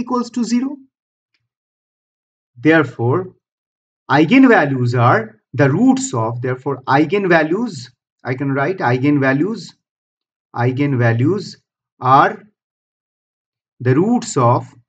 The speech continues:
roots of t cube minus eleven t square plus thirty-nine t minus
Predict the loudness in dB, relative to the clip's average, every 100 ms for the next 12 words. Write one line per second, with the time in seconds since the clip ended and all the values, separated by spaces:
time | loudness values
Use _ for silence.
0 | _ _ _ _ _ _ _ _ _ _
1 | _ _ _ _ _ _ _ _ _ _
2 | _ _ -8 -8 -8 -12 -4 -2 -2 -4
3 | _ _ _ _ _ _ _ _ _ _
4 | _ _ _ _ _ _ _ _ _ _
5 | _ _ _ _ _ -8 -8 -4 -2 -2
6 | -6 -16 _ _ -8 -4 0 0 2 0
7 | 0 -8 _ _ _ _ _ _ -4 0
8 | 0 0 -2 -4 -10 -12 -6 0 2 2
9 | -2 -14 _ _ _ _ _ _ _ _
10 | 0 0 0 -4 -16 _ _ _ -6 -4
11 | -4 -4 -2 0 2 2 0 -4 -10 -18
12 | -12 -10 -8 -10 -12 _ _ _ _ -4
13 | 0 0 -2 -4 -8